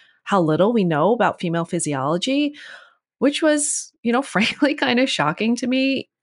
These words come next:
y-, as someone who ostensibly is surrounded by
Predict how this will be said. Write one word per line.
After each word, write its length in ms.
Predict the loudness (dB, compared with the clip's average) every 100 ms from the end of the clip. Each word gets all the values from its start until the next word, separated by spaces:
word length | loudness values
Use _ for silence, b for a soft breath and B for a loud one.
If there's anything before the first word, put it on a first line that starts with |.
| _
y-, 160 | -10 -10 _ _ -2
as 220 | 0 0
someone 400 | 0 0 0 0
who 460 | 0 2 2 2 0
ostensibly 680 | -6 -4 -4 -2 -2 -2 -2
is 440 | 0 0 0 -2 -8 _ _ _ _
surrounded 640 | -6 -4 0 0 2 0 0
by 400 | 0 0 -2